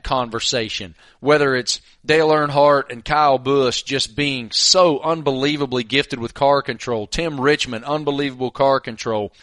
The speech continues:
Petty and Pearson and the Allisons and Johnson and Gordon, all these guys are just absolutely phenomenal at the ability to not just drive it,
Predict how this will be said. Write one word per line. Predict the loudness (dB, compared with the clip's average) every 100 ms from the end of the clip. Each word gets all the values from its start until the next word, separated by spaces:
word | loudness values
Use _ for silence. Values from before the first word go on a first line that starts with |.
| _
Petty | 0 4 6 4 -4 -10 -8
and | -4 -4 -6
Pearson | 0 2 2 0 -2 -8 -14 _ -12
and | -8 -6
the | 0
Allisons | 2 4 2 0 -2 -4 -8 -8
and | -8 -6
Johnson | 0 2 2 2 0 0 -6 -12 -20 _ _ -10
and | -4 -4 -2
Gordon, | 2 6 6 4 0 -4 -12 2
all | 6 6 4
these | 0 -4
guys | 0 2 2 2 0 -2
are | -2 -2
just | 0 0 0 -6 _ -6
absolutely | 0 0 2 2 2 0 0 -2 -4 -6 -6 -14 _ _ _
phenomenal | -14 0 0 2 2 2 0 -6 -10 -16 _ _ _ _ -4
at | 0 0 -4 -16 _ _ _
the | -6 -4
ability | -2 2 4 4 0 -4 -8 _ _ _ _
to | -2 0 0 -4 -10 _ _ _
not | -4 -2 -2 0
just | 2 4 2
drive | 0 2 4 2
it, | 0 -6